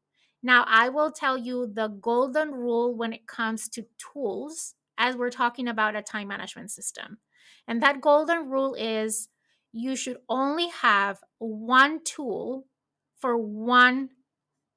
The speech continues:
expected outcome, right? So you should not have multiple tools to manage your task. If, when it comes to managing your task,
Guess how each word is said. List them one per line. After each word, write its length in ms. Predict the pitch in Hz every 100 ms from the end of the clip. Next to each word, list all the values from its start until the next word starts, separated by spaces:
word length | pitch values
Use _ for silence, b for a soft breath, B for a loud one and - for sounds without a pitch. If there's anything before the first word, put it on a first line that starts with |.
| _ _ _
expected 800 | 226 - - 233 226 - 233 220 - _ _ _ 202
outcome, 560 | 202 196 - - 208 _ _
right? 300 | - 226 233
So 400 | - 233 220 220 - b b b b b b _ _ _ _ _ _ _ 226
you 240 | 254 294
should 280 | 320 294 247
not 280 | 269 269 302
have 460 | - 254 226 226 -
multiple 800 | 233 247 269 330 349 349 277 302
tools 440 | - 285 269 262 -
to 80 |
manage 340 | 247 233 226 226
your 100 | 196
task. 480 | 190 - - - - _ _ _ _ _
If, 340 | 233 254 247 247
when 180 | 240
it 100 | 240 233
comes 280 | 277 277
to 80 | 320
managing 480 | 285 269 262 247 240
your 140 | 202
task, 680 | 202 - 233 294 349 -